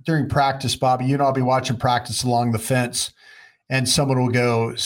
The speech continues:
you know, "Stay up, stay up, stay off the ground, stay up." You know, and you're like, "Okay, I get it." So, you know, it's always when it's, like, a young guy that gets tired in practice and stuff like that. But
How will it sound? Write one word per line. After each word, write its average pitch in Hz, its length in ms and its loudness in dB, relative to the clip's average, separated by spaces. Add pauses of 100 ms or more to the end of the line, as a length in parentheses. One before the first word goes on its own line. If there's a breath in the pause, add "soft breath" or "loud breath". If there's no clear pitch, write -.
you 151 80 -4
know, 123 60 -2
"Stay 262 320 2
up, 247 360 0
stay 262 280 2
up, 262 400 0
stay - 200 0
off 285 160 2
the 294 60 0
ground, 254 420 4
stay 254 240 2
up." 226 200 0
You 165 80 0
know, 143 60 2
and 143 80 0
you're 135 80 2
like, 127 220 0
"Okay, 143 380 2
I 127 100 2
get 127 180 2
it." 123 140 -2
So, - 100 -2
you 139 140 0
know, 123 240 0 (480 loud breath)
it's 165 240 0
always 190 480 2
when 165 360 2
it's, 151 400 0
like, 143 220 0
a 131 100 2
young 147 240 2
guy 143 380 4
that 123 140 -6
gets 120 260 -6
tired 143 460 2
in 131 120 0
practice 131 760 0
and 113 120 -4
stuff 123 300 -2
like 123 140 -4
that. 131 260 0
But 127 260 -4